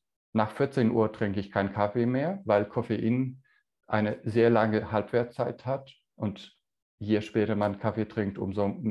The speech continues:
unruhiger man sch-, äh, schläft man. Drei, drei Stunden vorher, vorm Schlafen aufhören zu essen.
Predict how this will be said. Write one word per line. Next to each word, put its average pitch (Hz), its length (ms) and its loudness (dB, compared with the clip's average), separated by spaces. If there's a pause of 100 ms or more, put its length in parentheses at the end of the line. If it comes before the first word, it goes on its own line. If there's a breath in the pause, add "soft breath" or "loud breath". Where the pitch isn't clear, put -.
(260)
unruhiger 113 720 2
man 92 240 -2
sch-, - 200 -10
äh, 104 120 -2
schläft 98 340 -4
man. 147 340 -4 (1800 soft breath)
Drei, 120 480 6
drei 160 260 2
Stunden 139 380 4
vorher, 123 640 2
vorm 110 260 4
Schlafen 113 440 2
aufhören 101 440 -2
zu - 160 -4
essen. 151 540 -2